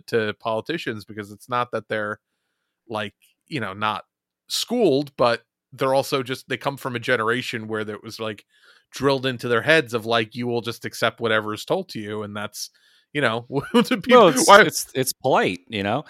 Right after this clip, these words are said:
Speaker 1: Yeah.
Speaker 2: Um, y-, you mentioned, uh, you know, the, the, the con artist wearing turtlenecks, and, uh, y-, you did remind me of, uh, Vladimir Zelensky. <laughs> He's
Speaker 1: <laughs> Yes.
Speaker 2: you notice how
Speaker 1: Speaking
Speaker 2: often
Speaker 1: of
Speaker 2: he's,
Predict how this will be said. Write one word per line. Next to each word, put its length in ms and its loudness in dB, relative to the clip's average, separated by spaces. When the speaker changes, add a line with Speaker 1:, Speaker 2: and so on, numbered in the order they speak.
Speaker 1:
Yeah. 200 2
Speaker 2:
Um, 540 6
y-, 100 2
you 180 4
mentioned, 460 6
uh, 340 8
you 100 2
know, 220 0
the, 220 -2
the, 260 -10
the 180 -8
con 260 8
artist 320 4
wearing 280 2
turtlenecks, 640 0
and, 180 -6
uh, 220 -4
y-, 140 -12
you 120 0
did 200 6
remind 380 4
me 140 2
of, 200 0
uh, 240 0
Vladimir 380 2
Zelensky. 720 -2
<laughs> 880 0
He's 180 6
Speaker 1:
<laughs> 0 -
Yes. 320 0
Speaker 2:
you 360 2
notice 260 10
how 100 12
Speaker 1:
Speaking 100 12
Speaker 2:
often 260 10
Speaker 1:
of 60 8
Speaker 2:
he's, 160 2